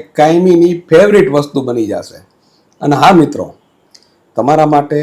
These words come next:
રોજ નવી નવી રેસીપી લઈને અમે આવી છીએ. વ્રત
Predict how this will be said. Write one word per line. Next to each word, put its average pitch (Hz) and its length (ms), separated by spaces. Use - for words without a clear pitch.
રોજ 131 420
નવી 123 340
નવી 131 300
રેસીપી 120 400
લઈને 117 300
અમે 113 160
આવી 113 280
છીએ. 92 220
વ્રત 135 300